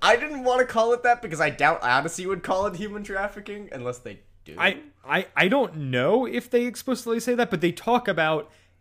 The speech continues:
Speaker 2: taking people from their countries, promising them better work when they get here, taking their passports, threatening their families, and threatening to have them deported. That's human trafficking.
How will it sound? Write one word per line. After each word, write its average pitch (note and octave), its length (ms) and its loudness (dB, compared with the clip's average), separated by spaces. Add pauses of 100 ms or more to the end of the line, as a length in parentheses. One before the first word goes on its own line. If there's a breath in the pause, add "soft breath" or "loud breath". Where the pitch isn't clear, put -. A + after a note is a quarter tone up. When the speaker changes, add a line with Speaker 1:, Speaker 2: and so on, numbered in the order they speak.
Speaker 2:
taking F3+ 440 -2
people F#3+ 560 -2 (160 soft breath)
from C#3+ 320 -4
their G3+ 160 0
countries, C3 600 -4
promising F3+ 640 -2
them F3+ 300 -2 (180)
better D#3+ 240 2
work A#2+ 360 -2
when C3+ 160 -4
they C3+ 120 -4
get D#3 360 -2
here, C3+ 320 -4 (280 loud breath)
taking E3+ 340 -2
their F3+ 140 2
passports, B2+ 880 -2 (260 soft breath)
threatening E3+ 500 0
their D3+ 140 2
families, A#2+ 560 -4
and B2 140 -6
threatening C#3+ 440 -4
to B2+ 60 -4
have A#2+ 240 -2
them A#2+ 120 -6
deported. A2 580 -4 (460 soft breath)
That's A3+ 300 4
human C4+ 240 4
trafficking. E3 640 2